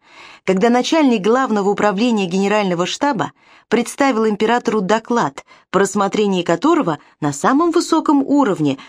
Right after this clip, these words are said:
вышла резолюция о сооружении памятника белому генералу.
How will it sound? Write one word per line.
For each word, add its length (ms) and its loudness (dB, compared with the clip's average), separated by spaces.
вышла 320 0
резолюция 720 0
о 160 -4
сооружении 600 0
памятника 680 -2
белому 540 0
генералу. 580 -6